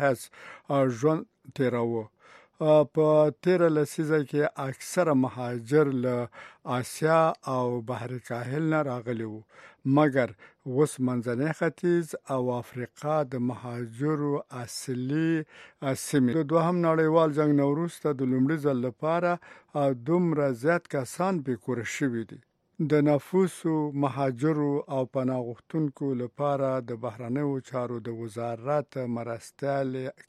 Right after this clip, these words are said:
کاترین وزنر نو ویلي، آ،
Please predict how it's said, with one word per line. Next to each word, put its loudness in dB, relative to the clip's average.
کاترین 2
وزنر -2
نو -2
ویلي، 2
آ، -6